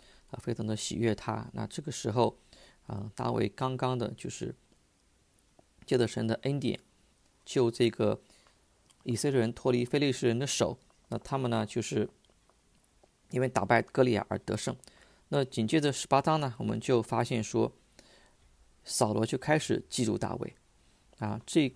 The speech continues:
这章是一个转折点，我们看见扫罗从喜悦大卫开始慢慢慢慢的，嗯，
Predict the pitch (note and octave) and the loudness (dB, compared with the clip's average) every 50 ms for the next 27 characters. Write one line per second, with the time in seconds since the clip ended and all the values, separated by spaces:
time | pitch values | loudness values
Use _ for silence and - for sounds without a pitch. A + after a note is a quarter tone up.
0 | - - - - E3+ D3 - C#3 B2+ C3 B2+ - - C3 A#2+ A2 A2 A2+ - C3 | -8 -4 2 4 4 4 4 2 0 -2 -2 0 2 4 4 4 2 2 2 2
1 | - - A2 G#2 - A#2+ A#2 A2 B2 G#2+ G2+ G#2 G2+ G#2+ - - C3+ B2 B2 B2+ | 2 0 -2 0 0 0 2 2 2 0 -2 -2 -6 -6 -4 -4 -4 -2 -2 -2
2 | A2+ G#2+ - - G#2 G2+ G#2+ G#2+ A2+ - - A2 A2 A#2+ B2 - _ _ _ _ | -2 -2 0 0 0 2 2 0 0 -2 -2 -4 -4 -4 -6 -8 _ _ _ _
3 | _ _ _ _ _ _ _ _ _ _ _ _ _ _ _ - - _ - - | _ _ _ _ _ _ _ _ _ _ _ _ _ _ _ -20 -20 _ -10 -6
4 | - G#2 B2+ D#3 D3+ - A#2+ A#2+ A#2 A#2 A2 - - A#2 A#2 - - C3 B2 A#2+ | -2 0 2 2 2 4 4 4 4 4 2 2 2 -2 -2 -2 -2 0 0 0
5 | A#2+ A#2+ A#2+ A#2+ A#2+ A#2 A#2 A2+ A2 G#2 A2 - - - - - - - - - | 0 0 -2 -2 -2 0 0 0 2 2 0 0 -2 -8 -20 -20 -20 -20 -20 -20
6 | - - - - G#2+ G#2 G#2 G#2 A2 | -20 -10 -4 -2 0 0 0 0 -2